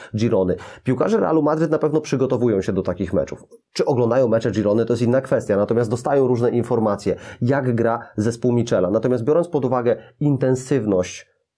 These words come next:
taki polot w akcjach ofensywnych Girony, wymienność pozycji, ale także liczbę piłkarzy, których Girona inwestowała w tych akcjach ofensywnych. Tam momentami zdarzały się, słuchajcie, takie akcje w pierwszej połowie, kiedy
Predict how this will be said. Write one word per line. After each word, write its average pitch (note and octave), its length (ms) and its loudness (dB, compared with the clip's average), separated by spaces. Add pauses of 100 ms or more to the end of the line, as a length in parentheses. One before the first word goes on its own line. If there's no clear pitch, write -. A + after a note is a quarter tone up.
(140)
taki C3+ 260 -2
polot C3 480 0
w - 160 -18
akcjach B2 400 -4
ofensywnych A#2 540 -2
Girony, G2+ 560 0 (560)
wymienność B2 500 0
pozycji, A2 480 -2 (260)
ale B2+ 200 0
także C3 360 0 (160)
liczbę C#3 420 0
piłkarzy, C#3 580 0
których B2 300 0
Girona C#3 360 2
inwestowała B2 680 0
w - 40 -10
tych - 200 -4
akcjach D3 300 -4
ofensywnych. C3 440 -2
Tam B2 100 0
momentami C3+ 460 2 (140)
zdarzały C#3 320 0
się, E3 120 -2
słuchajcie, D3+ 280 -2
takie D3 200 -4
akcje D3 180 -2
w - 40 -10
pierwszej D3+ 280 0
połowie, D3+ 320 2
kiedy D3+ 240 2